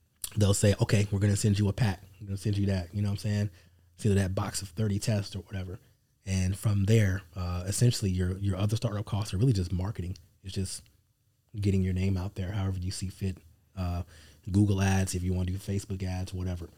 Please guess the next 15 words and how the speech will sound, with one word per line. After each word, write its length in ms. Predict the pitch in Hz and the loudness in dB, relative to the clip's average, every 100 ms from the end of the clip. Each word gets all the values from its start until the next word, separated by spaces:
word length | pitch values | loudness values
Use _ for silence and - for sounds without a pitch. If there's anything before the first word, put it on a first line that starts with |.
| _ _ _ | _ _ _
Just 160 | 95 90 | -6 0
getting 160 | 90 | 2
your 80 | 90 | 2
name 120 | 90 | 0
out 100 | 92 | -2
there. 100 | - - - - | -4 -10 -14 2
So 100 | 147 | 6
honestly, 340 | 143 185 196 156 | 8 10 10 10
your, 140 | 127 | 8
your, 260 | 98 107 101 | 6 2 2
your 180 | 107 110 | 2 2
locked 360 | 127 160 - | 2 0 0
in 220 | 131 123 | 2 2
starting 400 | - 120 101 101 | 2 0 0 0
cost, 480 | 98 120 98 - - | 0 0 0 -2 -10